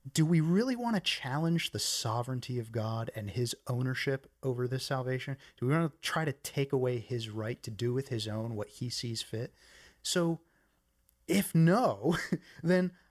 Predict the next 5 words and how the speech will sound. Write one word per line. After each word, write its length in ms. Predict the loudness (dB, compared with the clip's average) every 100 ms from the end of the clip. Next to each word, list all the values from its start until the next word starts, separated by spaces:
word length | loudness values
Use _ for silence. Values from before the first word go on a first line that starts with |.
| _
likewise, 880 | -2 2 2 2 0 -2 -4 -10 -14 _
may 260 | -2 2 2
we 460 | 2 4 4 2
do 220 | 0 -2
with 200 | -2 -4